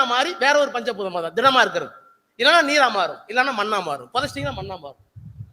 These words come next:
அப்ப இந்த பிரபஞ்சத்தினுடைய எடை எப்போதும் மாறாது என்று ஐயாயிரம் ஆண்டுகளுக்கு முன்னால் தமிழ் சொன்னதை நூத்தம்பது ஆண்டுகளுக்கு முன்னாடி சொல்லி நோபல் பரிசு வாங்கி போயிட்டான். சொன்ன தொல்காப்பியனா கலைஞர் எங்களுக்கு சொல்லி கொடுக்குறாரு.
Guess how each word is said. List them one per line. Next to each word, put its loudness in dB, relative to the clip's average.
அப்ப 6
இந்த 2
பிரபஞ்சத்தினுடைய 4
எடை 6
எப்போதும் 4
மாறாது 8
என்று -2
ஐயாயிரம் 8
ஆண்டுகளுக்கு 0
முன்னால் 8
தமிழ் 2
சொன்னதை 6
நூத்தம்பது 2
ஆண்டுகளுக்கு 2
முன்னாடி 0
சொல்லி -6
நோபல் -2
பரிசு -6
வாங்கி -6
போயிட்டான். -16
சொன்ன 4
தொல்காப்பியனா 2
கலைஞர் 4
எங்களுக்கு -4
சொல்லி -4
கொடுக்குறாரு. -8